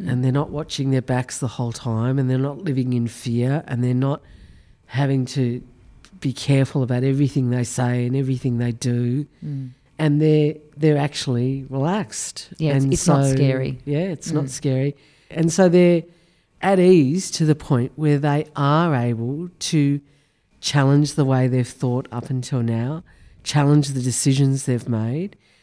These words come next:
Speaker 2: think about the impact of those decisions on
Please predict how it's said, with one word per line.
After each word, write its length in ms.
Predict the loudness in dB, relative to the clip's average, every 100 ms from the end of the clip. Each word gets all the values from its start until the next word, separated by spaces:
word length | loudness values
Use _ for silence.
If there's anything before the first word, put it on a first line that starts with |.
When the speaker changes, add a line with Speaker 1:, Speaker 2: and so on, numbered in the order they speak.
| _
Speaker 2:
think 420 | -12 2 2 4
about 340 | 0 0 0 -2
the 140 | -8 0
impact 640 | 4 4 2 -2 -4 -4
of 160 | -6 -4
those 360 | -2 0 0 -4
decisions 880 | -8 -4 -2 0 0 -2 -4 -6 -14 _ _ -4
on 480 | 0 0 0 -4